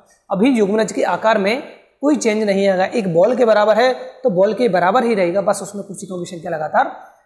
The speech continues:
बढ़ती रहेगी। तो सबसे पहले मॉरूला बनेगा, उसके बाद ब्लास्टुला बनेगा, उसके बाद गैस्ट्रुला बनेगा, ठीक है।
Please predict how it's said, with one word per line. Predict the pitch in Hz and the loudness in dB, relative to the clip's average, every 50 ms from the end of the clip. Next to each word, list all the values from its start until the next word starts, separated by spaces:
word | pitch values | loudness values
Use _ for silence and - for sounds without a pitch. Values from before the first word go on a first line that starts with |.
| _ - | _ -4
बढ़ती | 190 202 190 170 190 | -4 -2 -2 -2 -2
रहेगी। | 175 170 170 165 160 | -2 -2 -2 -2 -6
तो | 160 - - - _ - 226 | -8 -10 -16 -18 _ -8 -6
सबसे | - 240 233 - 294 | -4 -4 -2 -2 0
पहले | 226 247 214 226 247 | 0 2 2 2 2
मॉरूला | 226 190 180 190 220 233 233 | 2 2 2 2 4 2 2
बनेगा, | 233 233 240 240 247 254 | 2 2 0 2 2 0
उसके | 240 - - - 233 | 0 -2 -4 -2 0
बाद | 208 208 202 | 0 0 0
ब्लास्टुला | 170 170 175 175 175 - 233 240 | 0 0 -2 -2 -2 -4 -4 -4
बनेगा, | 226 233 233 240 226 240 | -2 -2 -2 0 0 -2
उसके | - 214 - - 220 | -2 -2 -6 -6 -2
बाद | 196 226 240 247 - - - - _ - | 0 0 0 -2 -4 -12 -18 -20 _ -6
गैस्ट्रुला | 180 185 202 196 - - 190 175 | -2 0 0 0 -2 -2 -2 -2
बनेगा, | 156 156 147 143 139 135 - - _ - | -2 -4 -6 -10 -12 -16 -18 -20 _ -6
ठीक | 247 226 | -4 -2
है। | 202 151 - - - - _ _ | -2 -2 -6 -8 -20 -20 _ _